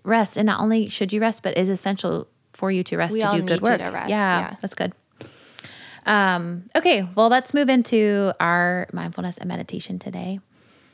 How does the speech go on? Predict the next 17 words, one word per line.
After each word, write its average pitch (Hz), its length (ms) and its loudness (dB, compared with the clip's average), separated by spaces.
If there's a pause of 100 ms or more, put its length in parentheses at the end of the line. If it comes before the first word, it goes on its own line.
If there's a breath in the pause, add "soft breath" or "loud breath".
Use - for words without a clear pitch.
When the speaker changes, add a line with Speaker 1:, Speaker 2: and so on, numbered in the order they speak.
(140 loud breath)
Speaker 1:
And 180 100 -2
we're 190 120 2
gonna 190 160 4
pick 202 200 -2
up 180 160 0
with 185 140 0
another 180 320 0
holy 180 260 0
noticing 180 440 -4
exercise. 202 920 -6 (560 loud breath)
Um, 180 440 -2
and 180 120 -2
so 170 380 2 (240)
check - 240 0
back 247 200 2
at 262 120 -2
some, 170 680 2